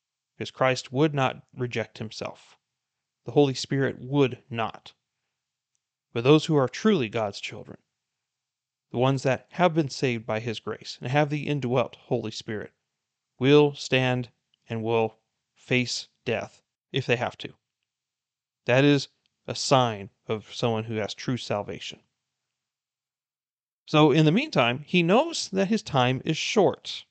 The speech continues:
right? I, I noticed that as well, how it says here at the end of verse twelve,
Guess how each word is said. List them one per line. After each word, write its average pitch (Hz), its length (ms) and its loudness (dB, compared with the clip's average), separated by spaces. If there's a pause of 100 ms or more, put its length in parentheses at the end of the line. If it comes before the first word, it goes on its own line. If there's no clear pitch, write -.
right? 127 320 2 (380)
I, 135 240 6
I 147 100 2
noticed 208 340 2
that 165 180 4
as 131 160 -2
well, 120 500 0 (400)
how 131 200 4
it - 100 -4
says 139 220 2
here 139 180 2
at 123 100 -2
the 127 100 -4
end 127 140 0
of 117 80 -4
verse 120 180 -4
twelve, 117 520 -2